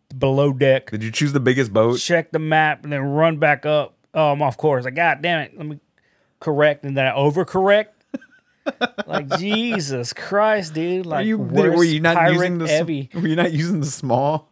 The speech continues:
Speaker 2: boat? Were you using the giant boat?
Speaker 1: I was using a boat they gave me
Speaker 2: <laughs> Okay.
Speaker 1: from the get-go, man. Like, it just
Speaker 2: Oh.
Speaker 1: makes no sense. Like,
Speaker 2: That's
Speaker 1: all right,
Speaker 2: funny.
Speaker 1: cool.
Speaker 2: Um, but yeah, so I wanna play a little bit more Stray and whatnot. Um, what else? What,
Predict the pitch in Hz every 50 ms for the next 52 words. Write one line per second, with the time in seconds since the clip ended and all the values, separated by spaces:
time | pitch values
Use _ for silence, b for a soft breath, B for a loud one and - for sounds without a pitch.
0 | _ _ - 160 147 175 185 185 196 - - 151 139 123 131 131 147 147 143 127
1 | 113 101 110 107 110 143 160 156 - 170 180 160 190 190 160 180 233 226 220 240
2 | 208 170 151 123 123 151 165 156 - 190 156 143 127 117 135 156 220 240 185 175
3 | 143 127 117 104 104 _ _ - 147 - - 147 139 - 151 170 170 160 143 135
4 | 127 127 113 123 131 165 208 208 147 147 135 120 117 113 110 117 117 127 139 147
5 | 151 151 143 127 117 113 127 127 120 113 107 104 104 101 95 90 131 131 135 139
6 | 147 139 - 151 151 139 127 123 - - 143 147 147 143 135 101 - - - -
7 | - 127 90 90 - - 151 147 135 - - 127 107 90 92 - 147 147 143 139
8 | 131 120 - _ _ _ _ _ _ _ _ _ _ _ _ _ - - - -
9 | 95 92 92 92 90 87 87 82 85 85 87 85 87 90 - _ _ _ _ -
10 | 98 107 110 107 101 90 - 101 95 98 113 113 107 - 117 107 104 98 95 101
11 | 98 95 92 92 92 87 85 - - - 90 85 85 85 85 85 85 82 82 82
12 | 82 71 71 78 80 80 78 - - _ _ - 71 78 78 69 65 67 65 60
13 | 57 60 55 50 50 _ _ _ _ _ _ _ _ _ _ _ _ _ _ _
14 | _ _ - 101 107 107 104 110 113 107 92 - -